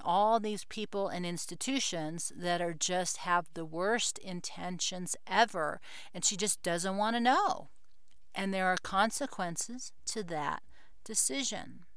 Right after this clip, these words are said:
And so none of this is easy. And th-, and this is where, you know, I really am trying to go with these podcasts. And so, uh,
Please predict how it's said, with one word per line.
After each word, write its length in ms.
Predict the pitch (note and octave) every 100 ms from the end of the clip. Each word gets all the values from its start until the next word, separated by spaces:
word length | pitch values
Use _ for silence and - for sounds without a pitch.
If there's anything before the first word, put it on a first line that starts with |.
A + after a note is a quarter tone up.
| - - - - - - -
And 160 | G#3 G#3
so 340 | B3 A#3+ A#3 - - - -
none 320 | G#3 A#3+ D4
of 140 | D4+ G3+
this 260 | F3+ E3+
is 180 | F#3 E3
easy. 680 | - A#3 C4+ - - - D#3+ -
And 180 | F#3+ G3
th-, 220 | A3+ -
and 200 | G3 G3+
this 220 | A3 C#4 C#4+
is 220 | A#3+ -
where, 480 | F#3+ F3 E3+ E3+ - - -
you 120 | - F#3+
know, 100 | F3+
I 140 | F3
really 340 | F3+ G#3 G3+
am 80 | F#3
trying 280 | F3 F#3 F3
to 60 | E3
go 240 | F3 E3+
with 180 | E3+ D#3+
these 180 | D#3 -
podcasts. 500 | C#3 D3 - - -
And 140 | F3
so, 220 | - F#3+ - - - -
uh, 80 | -